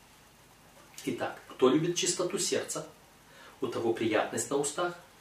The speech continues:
тому царь — друг. И кто царь? Господь. Иисус Христос говорил:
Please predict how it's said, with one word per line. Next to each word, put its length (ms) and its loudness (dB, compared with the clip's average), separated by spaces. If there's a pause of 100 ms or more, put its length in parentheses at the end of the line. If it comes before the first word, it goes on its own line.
(220)
тому 240 -2
царь — 320 -4 (300)
друг. 340 0 (100)
И 80 0
кто 180 -2
царь? 300 0 (640)
Господь. 460 -2 (480)
Иисус 260 2
Христос 380 2
говорил: 440 2